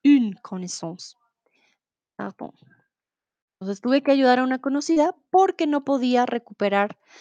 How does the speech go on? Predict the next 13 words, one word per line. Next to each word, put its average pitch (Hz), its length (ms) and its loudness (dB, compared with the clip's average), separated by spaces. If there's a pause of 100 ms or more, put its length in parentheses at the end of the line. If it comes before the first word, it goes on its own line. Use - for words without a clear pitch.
(260)
sus 339 220 -6
cosas 262 520 -2
tras 226 320 -2
romper 196 460 -8
con 196 260 -8
su 196 200 -10
novio". 185 420 -10 (1120)
Rompu, 302 640 8 (160)
ah, 233 300 2
man 247 160 -2
kann, 254 240 -6 (160)
ah, 208 100 -12 (960)
momentito. 196 500 -18